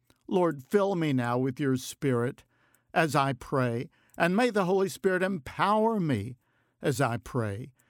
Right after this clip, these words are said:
join with my requests as I pray, and guide my thoughts and emotions as I pray, so that they will be effectively answered before your throne. I trust the power of the Holy Spirit to empower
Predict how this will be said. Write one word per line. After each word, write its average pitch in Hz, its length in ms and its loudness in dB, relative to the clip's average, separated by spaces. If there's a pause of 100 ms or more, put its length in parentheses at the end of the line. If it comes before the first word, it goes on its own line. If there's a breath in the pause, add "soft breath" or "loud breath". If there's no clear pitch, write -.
(160 soft breath)
join 202 420 2
with 202 180 0
my 190 140 2
requests 208 1000 -2 (300)
as 151 220 0
I 127 180 0
pray, 117 540 -4 (280 soft breath)
and 160 220 0
guide 180 320 2
my 185 300 0
thoughts - 760 -4 (260)
and 180 180 2
emotions 175 880 0 (280 soft breath)
as 151 240 0
I 131 180 2
pray, 135 520 2
so 160 300 2
that 139 220 -2
they 156 160 2
will 147 180 0
be 147 160 0
effectively 202 800 -2 (120)
answered 170 560 -2
before 156 400 0
your 147 200 2
throne. 113 600 -2 (280 loud breath)
I 143 220 2
trust - 500 -4
the 190 120 -2
power 180 500 0
of 160 120 -4
the 160 160 0
Holy 175 280 0
Spirit 160 540 -2
to 151 140 -2
empower 156 760 0